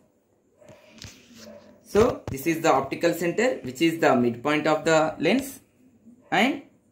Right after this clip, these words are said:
the distance from optical center to F one or F two, which is equals to focal length. The focal length of this lens is ten centimeters, so this is ten centimeters.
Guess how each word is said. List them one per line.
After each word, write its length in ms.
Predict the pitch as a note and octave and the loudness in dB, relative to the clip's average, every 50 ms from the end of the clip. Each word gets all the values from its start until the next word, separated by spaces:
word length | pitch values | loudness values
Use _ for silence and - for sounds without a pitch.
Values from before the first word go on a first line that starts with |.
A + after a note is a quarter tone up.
| _ _ _ _ _ _ _ _ - - _ _ _ _ _ _ _ _ _ | _ _ _ _ _ _ _ _ -20 -20 _ _ _ _ _ _ _ _ _
the 80 | - C3 | -2 0
distance 400 | C3 D3 C#3+ - - G#3 A3 G#3+ | 0 0 0 2 2 4 4 4
from 320 | - G3 G#3 A3 A3+ A3 - | 2 2 2 2 2 0 -2
optical 420 | - B2+ - - - - - F#3 F#3 | -4 -4 -4 -4 -4 -2 0 0 0
center 420 | - - F#3+ F#3+ - G#3 G#3 G#3 - | 0 0 -2 0 0 0 0 0 -2
to 240 | C4 D4 E4 - - - - _ _ _ _ _ _ _ _ _ - - - - _ _ - | -2 -2 -4 -4 -8 -14 -20 _ _ _ _ _ _ _ _ _ -20 -20 -20 -20 _ _ -2
F 260 | B2+ C3 A#2 - - | 0 0 0 -2 0
one 280 | D#3+ G3 B3+ D#4+ G4 - - _ _ - | 2 2 2 2 0 -4 -10 _ _ -2
or 360 | C3+ D#3 G#3+ C4 - - - - - | 2 2 2 2 2 -2 -6 -2 0
F 240 | C3+ C3+ C#3 - - | 0 0 0 -2 -2
two, 320 | D#3 D3 C#3 D3+ - - - - - - _ _ _ _ | -2 0 0 0 -4 -8 -16 -20 -20 -20 _ _ _ _
which 220 | - C3 B2 - | -14 -10 -4 0
is 160 | G#3+ A3 G3 E3+ | 2 4 4 4
equals 360 | D#3+ - - D#3 D#3 D3+ - | 2 2 2 -2 -2 -2 -2
to 120 | - D#3+ C#3+ | -4 -6 -4
focal 320 | - B2+ A#2+ A#2 C3 C3+ | -4 -4 -4 0 2 2
length. 460 | C3+ C3 C3+ C#3 C3+ C3+ - - - | 4 4 4 2 0 -2 -8 -12 -10
The 80 | C3 A#2+ | -10 -8
focal 300 | - B2+ B2 C3 D3+ D#3+ | -6 -6 -6 -2 -2 0
length 180 | E3+ D#3+ D#3+ | 0 0 2
of 180 | F3 F3 - C3+ | 0 0 0 -2
this 160 | C3+ C3+ C#3 | -6 -6 -4
lens 300 | B2 B2 B2 B2+ B2 - | -2 -2 -2 -2 -4 -6
is 120 | C3+ B2+ A#2+ | -6 -6 -6
ten 200 | - A#2+ A#2+ A#2+ | -4 -4 -4 -2
centimeters, 720 | - C#3 B2 A#2+ B2 B2 B2 A#2+ A2+ A2+ A#2 A#2 A#2 - | -2 -4 -2 0 0 2 2 0 0 0 -2 -2 -4 -4
so 320 | - C3 B2 A#2+ A#2 A#2 - - _ _ _ _ | -6 -4 -2 -2 -4 -6 -10 -18 _ _ _ _
this 200 | - B2 A#2 - | -12 -8 -2 0
is 160 | D#3 E3+ E3+ | 0 0 0
ten 200 | - B2 G#2 A2 | -2 -4 -4 -4
centimeters. 840 | A2 - - - - F2+ E2 E2 - - - - - - - - - | -4 -6 -10 -12 -14 -14 -16 -16 -18 -18 -20 -20 -20 -20 -20 -20 -20